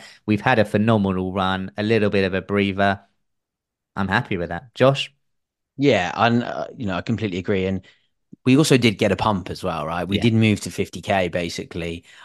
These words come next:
Speaker 2: on
Speaker 1: Yeah.
Speaker 2: the news. And I think, I think this, you know, buy the rumor, sell the n-, sort of news really came in because of, we had that false approval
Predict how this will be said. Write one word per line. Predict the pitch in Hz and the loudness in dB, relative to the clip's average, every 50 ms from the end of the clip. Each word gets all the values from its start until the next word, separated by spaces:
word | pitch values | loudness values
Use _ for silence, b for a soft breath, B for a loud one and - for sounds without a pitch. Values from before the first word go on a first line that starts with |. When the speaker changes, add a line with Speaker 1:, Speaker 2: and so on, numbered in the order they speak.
| B B | B B
Speaker 2:
on | - 95 101 98 | -2 0 0 0
Speaker 1:
Yeah. | 92 | 0
Speaker 2:
the | 92 92 | -2 -2
news. | 98 98 95 90 87 87 | -2 -2 -2 -2 -4 -2
And | 107 110 | 0 0
I | 110 110 | 0 0
think, | 107 - 131 123 120 117 B B B B B _ _ _ _ _ _ _ _ _ _ - | 2 2 2 2 2 0 B B B B B _ _ _ _ _ _ _ _ _ _ -6
I | 117 123 | -2 2
think | 143 143 143 | 2 4 4
this, | 131 127 127 - - - - - | 4 2 2 0 -6 -10 -10 -8
you | - 139 | -4 -4
know, | 113 101 95 | -2 -2 -2
buy | 90 92 98 _ _ 107 104 104 | -4 -8 -14 _ _ 2 2 4
the | 104 95 | 4 4
rumor, | 104 104 98 98 95 | 4 2 2 0 -2
sell | - - 110 104 98 | 0 2 2 2 2
the | 101 | 2
n-, | 98 98 98 101 101 101 | 0 0 -2 -2 -4 -6
sort | - - 107 101 101 | -8 -8 -8 -6 -6
of | 95 | -2
news | 95 104 104 101 98 92 87 - - - - _ _ _ _ _ | 0 2 2 2 2 0 0 -4 -8 -8 -12 _ _ _ _ _
really | 120 110 139 165 180 180 143 | 2 6 6 6 6 4 2
came | 120 131 127 117 113 | 0 2 2 4 4
in | 120 117 104 98 98 95 95 - - 101 - | 4 2 2 0 -2 -2 -6 -10 -18 -6 -6
because | 107 101 - - - 101 113 107 92 98 | -6 -6 -6 0 4 4 4 4 4 2
of, | 98 87 90 | -2 -2 -2
we | 101 90 | -6 -4
had | 90 101 98 92 | -2 -2 0 0
that | - 87 - | -2 -4 -6
false | - - - 107 98 87 - - | -4 2 4 4 4 4 0 -4
approval | 90 - - 104 98 101 92 87 85 82 - | -6 -2 0 0 0 0 -2 -4 -6 -6 -6